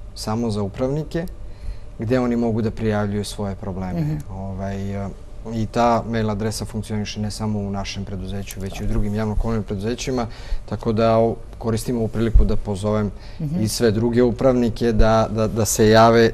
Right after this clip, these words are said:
Speaker 1: i da prijave svoje probleme. Nije problem što se tiče ovog starog oraha
Speaker 2: Mhm.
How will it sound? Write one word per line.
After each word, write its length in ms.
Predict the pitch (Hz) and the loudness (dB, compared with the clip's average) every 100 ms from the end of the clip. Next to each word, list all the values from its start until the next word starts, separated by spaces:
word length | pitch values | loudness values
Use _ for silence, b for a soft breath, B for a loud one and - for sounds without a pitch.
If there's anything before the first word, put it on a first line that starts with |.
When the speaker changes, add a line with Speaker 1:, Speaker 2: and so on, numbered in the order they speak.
| - | 0
Speaker 1:
i 160 | 110 | -2
da 320 | 101 110 107 107 101 113 107 | 0 2 2 0 -4 -8 -4
prijave 240 | 110 107 | -2 -2
svoje 240 | - 104 | -2 -6
probleme. 380 | 98 101 98 92 | -4 -4 -4 -4
Nije 320 | 101 120 123 | -2 0 0
problem 380 | 110 107 95 98 | 0 -2 -2 -2
što 160 | 95 - | -6 -10
se 60 | |
tiče 220 | - - 107 | -10 -6 -4
ovog 160 | 101 | -6
starog 320 | - 107 104 | -4 -2 -2
oraha 380 | 104 110 110 110 | -2 -2 -2 -2
Speaker 2:
Mhm. 80 | 151 | -4